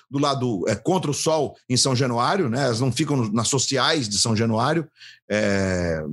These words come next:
lamentavelmente, inclusive, né? Porque é muito ruim pro telespectador o jogo diurno em São Januário, porque o sol ba-, bate na lente. Mesmo que haja ali uma cobertura, um, tem um toldo ali, né? A última vez que eu fui lá, tinham colocado um toldo. Mas dessa vez a descalibragem foi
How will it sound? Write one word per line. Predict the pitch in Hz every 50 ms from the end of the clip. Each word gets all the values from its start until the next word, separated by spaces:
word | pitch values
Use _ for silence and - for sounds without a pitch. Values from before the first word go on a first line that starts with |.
| 90 90 98
lamentavelmente, | 110 120 127 120 104 101 123 127 170 165 135 139 131 113 - - 98
inclusive, | 87 90 92 - - 92 95 104 90 87
né? | 92 101 104
Porque | 98 - - - 110
é | 110
muito | 110 117 123 127 156
ruim | 143 156 156 151 135 104 - - - - - -
pro | 113 98
telespectador | 135 127 127 117 - - 135 117 - - 127 120 107 127 135
o | 127
jogo | 107 135 135 131
diurno | 110 123 143 127 139 151 147 127 120 95 - - - - -
em | 120 120
São | - - 127 117
Januário, | 131 139 127 117 127 135 139
porque | - 127 - -
o | 147 147
sol | 139 - - 143 143 151 139 120 -
ba-, | - 107 98 101 135 -
bate | 101 - 135 - - -
na | 156 147
lente. | 131 110 90 - - _ - - - - - - - -
Mesmo | 120 135 147 139 120
que | - 147
haja | 143 139 143 127 151
ali | 143 143
uma | 143 143 131
cobertura, | - 147 139 131 113 - 151 147
um, | 143 123
tem | 120 - 135
um | 143 131
toldo | - - 156 165 165 156 135 104 113
ali, | 104 95 95 90
né? | 98 113
A |
última | 117 104 - 123
vez | 123 135 -
que | -
eu | 139 120
fui | - 131
lá, | 143 151
tinham | 151 - 160 147
colocado | 147 143 127 151 151 160
um | 160 151
toldo. | - - 139 131 120 101 90 85 78 - _ - - - - - - - -
Mas | 131 151 156
dessa | 175 170 - 180 156
vez | 151 190 190 180
a | 208
descalibragem | 175 - - - 180 175 165 143 151 165 175 175 175
foi | 139 - 175 190 185 175